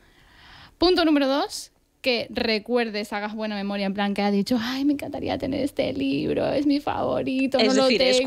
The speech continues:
Speaker 2: escuchar a esa
Speaker 1: Escuchar a
Speaker 2: persona,
Speaker 1: esa
Speaker 2: por favor,
Speaker 1: persona,
Speaker 2: escuchemos.
Speaker 1: hacer blog de notas. O creo,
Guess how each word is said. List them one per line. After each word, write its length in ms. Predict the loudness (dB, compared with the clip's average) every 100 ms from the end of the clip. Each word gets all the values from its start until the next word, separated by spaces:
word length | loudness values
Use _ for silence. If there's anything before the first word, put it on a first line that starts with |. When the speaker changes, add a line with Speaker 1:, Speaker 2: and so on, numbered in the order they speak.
| 0
Speaker 2:
escuchar 340 | 2 2 0 -4
a 60 | -4
esa 200 | -2 0
Speaker 1:
Escuchar 40 | 0
a 40 |
Speaker 2:
persona, 320 | 2 4 4
Speaker 1:
esa 200 | 4 2
Speaker 2:
por 140 | 0 -2
favor, 260 | -2 -2
Speaker 1:
persona, 220 | -2 0 -2
Speaker 2:
escuchemos. 560 | -4 -4 -6 -4 -6
Speaker 1:
hacer 300 | -4 -6 -8
blog 240 | -6 -6 -6
de 160 | -6 -6
notas. 500 | -6 -4 -4 -6 -8 -4 4
O 260 | 4 4 -2 -12 _ _ -20
creo, 380 | -10 -6 -4 -4